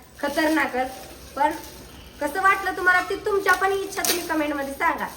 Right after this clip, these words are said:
कारण काल रात्रीपासून यांनी म्हणत होतं, लय कमेंट यायला लागल्यात, "गिफ्ट दाखवा, गिफ्ट दाखवा." तर म्हणलं, "आज लय कंटाळा आलाय, उद्या सकाळ सकाळ दाखवते," म्हणलं. तर दाखवली बघा गिफ्ट. मळावलीच्या ताई यांनी साडी आणली होती, अजून अशा आमच्या पाहुण्यांनी काय काय असं कपडे आणले होते गावातल्या काही थोड्या पाहुण्यांनी,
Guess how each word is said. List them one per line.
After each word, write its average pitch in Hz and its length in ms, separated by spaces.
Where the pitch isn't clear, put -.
कारण 294 240
काल 320 260
रात्रीपासून 320 580
यांनी 302 160
म्हणत 294 180
होतं, 285 160
लय 277 140
कमेंट 277 280
यायला 254 140
लागल्यात, 233 200
"गिफ्ट 262 260
दाखवा, 240 260
गिफ्ट 240 280
दाखवा." 226 360
तर 233 80
म्हणलं, 247 280
"आज 226 400
लय 269 120
कंटाळा 269 340
आलाय, 226 140
उद्या 220 220
सकाळ 226 260
सकाळ 240 280
दाखवते," 233 380
म्हणलं. 202 280
तर 220 80
दाखवली 269 400
बघा 254 200
गिफ्ट. 269 320
मळावलीच्या 285 480
ताई 285 240
यांनी 294 380
साडी 302 280
आणली 269 300
होती, 254 380
अजून 247 320
अशा 269 240
आमच्या 277 220
पाहुण्यांनी 254 440
काय 254 160
काय 240 280
असं 247 160
कपडे 240 320
आणले 233 200
होते 214 180
गावातल्या 220 420
काही 220 220
थोड्या 220 180
पाहुण्यांनी, 208 400